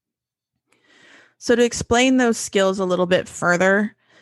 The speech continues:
'cause this really is, like, the, the meat and potatoes of D B T, emotion regulation skills training include cognitive and behavioral strategies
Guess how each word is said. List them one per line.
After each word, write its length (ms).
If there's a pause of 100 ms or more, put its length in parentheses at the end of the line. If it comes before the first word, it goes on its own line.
(320)
'cause 160
this 200
really 480
is, 400
like, 300
the, 280
the 160
meat 220
and 80
potatoes 540
of 320
D 160
B 240
T, 580 (800)
emotion 360
regulation 600
skills 440
training 360
include 560
cognitive 580
and 140
behavioral 500
strategies 800